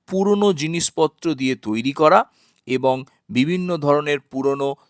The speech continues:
তার বা তার সরঞ্জাম দিয়ে এরা এই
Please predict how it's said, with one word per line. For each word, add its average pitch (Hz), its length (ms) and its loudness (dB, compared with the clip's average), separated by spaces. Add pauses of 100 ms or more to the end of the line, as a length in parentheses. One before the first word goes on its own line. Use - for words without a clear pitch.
(200)
তার 143 340 12 (240)
বা 123 220 4
তার 123 300 4
সরঞ্জাম 127 720 -2
দিয়ে 117 280 -2 (340)
এরা 131 260 2 (240)
এই 120 220 -4